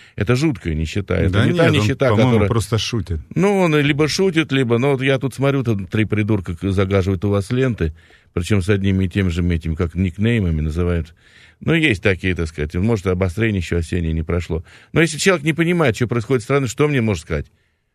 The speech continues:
Speaker 1: Ну, потом, когда его куда-то призовут и, не дай бог, убьют,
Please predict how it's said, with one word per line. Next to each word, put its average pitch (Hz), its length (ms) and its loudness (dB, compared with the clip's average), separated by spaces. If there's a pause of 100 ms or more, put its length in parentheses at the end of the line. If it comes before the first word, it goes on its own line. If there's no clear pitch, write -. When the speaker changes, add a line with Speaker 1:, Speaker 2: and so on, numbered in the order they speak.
(120)
Speaker 1:
Ну, 147 140 4
потом, 175 320 2
когда 135 280 4
его 127 200 2
куда-то 120 380 2
призовут 120 500 0
и, 104 60 2
не 107 80 2
дай 120 160 4
бог, 101 200 -2
убьют, 120 400 -2